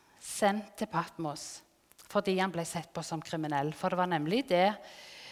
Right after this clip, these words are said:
keiseren, sånn han så på de kristne. Eh, og så er det jo gått mange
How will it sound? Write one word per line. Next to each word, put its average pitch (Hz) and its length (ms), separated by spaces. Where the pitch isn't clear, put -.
keiseren, 160 720
sånn 226 640
han 190 180
så 160 240
på 165 220
de 156 100
kristne. - 460
Eh, 160 480
og 240 160
så 254 240
er 220 220
det 233 100
jo 240 160
gått - 320
mange 160 240